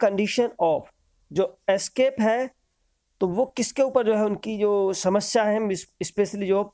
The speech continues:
मज-, दयनीय दशा है तो वो किसको दर्शाता है? तो सही दोस्तों आंसर जो हमारा होगा ऑप्शन नंबर ए, the best person who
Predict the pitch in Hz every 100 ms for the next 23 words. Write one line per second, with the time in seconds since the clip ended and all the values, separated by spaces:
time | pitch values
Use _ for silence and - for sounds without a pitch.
0 | - 175 175 175 165 - 180 151 185 214
1 | 214 180 180 180 202 214 - - - 220
2 | 254 _ _ _ - 196 185 190 151 135
3 | 127 123 _ _ _ - - _ _ _
4 | _ - 202 208 - 220 277 254 247 262
5 | 240 214 240 240 202 202 185 175 202 214
6 | _ _ _ _ _ _ _ _ _ _
7 | _ _ _ - - _ _ _ _ _
8 | _ _ _ _ _ _ _ _ _ _
9 | _ _ _ _ _ _ _ _ - 214
10 | - 262 262 262 240 156 113 _ _ _
11 | _ _ _ _ _ 151 180 180 254 254
12 | - 233 - 254 254